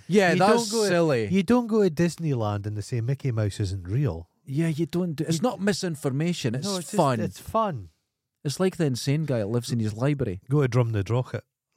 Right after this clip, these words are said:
Speaker 2: Lovely
Speaker 1: Oh,
Speaker 2: place.
Speaker 1: God, do you go anywhere good?
Speaker 2: Oh, they're
Speaker 1: Okay,
Speaker 2: all brilliant.
Speaker 1: not Scotland.
Speaker 2: Okay, well.
Speaker 1: Head south.
Speaker 2: Oh, fucking England. Where you gonna go there? The lake. Get some Kendal mint cake.
Speaker 1: The Lake District.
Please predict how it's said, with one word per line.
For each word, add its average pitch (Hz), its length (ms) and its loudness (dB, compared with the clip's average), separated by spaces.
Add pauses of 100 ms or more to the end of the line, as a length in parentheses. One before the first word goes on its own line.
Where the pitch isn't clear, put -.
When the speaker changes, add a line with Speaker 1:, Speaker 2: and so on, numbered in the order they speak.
(100)
Speaker 2:
Lovely 107 340 -4
Speaker 1:
Oh, - 120 -12
Speaker 2:
place. 85 260 -10
Speaker 1:
God, 185 160 -12
do 185 80 -14
you 220 100 -12
go 254 60 -8
anywhere 247 320 -2 (140)
good? 202 300 2 (180)
Speaker 2:
Oh, 170 80 -6
they're 202 120 4
Speaker 1:
Okay, 175 120 6
Speaker 2:
all 208 120 4
brilliant. 117 260 2
Speaker 1:
not 101 160 4
Scotland. 95 640 -4 (260)
Speaker 2:
Okay, 87 260 -12
well. 85 320 -14
Speaker 1:
Head 139 220 0
south. - 520 -8 (460)
Speaker 2:
Oh, - 100 -10
fucking - 460 -20 (100)
England. 85 260 -18
Where 120 120 -8
you 92 80 -8
gonna 87 360 -12
go 87 40 -10
there? 95 280 -6 (300)
The 95 80 -16
lake. 104 280 -6
Get 135 160 -6
some 110 180 -8
Kendal 95 400 -6
mint 104 300 -8
cake. - 380 -12 (180)
Speaker 1:
The 147 60 0
Lake 165 280 2
District. - 480 -6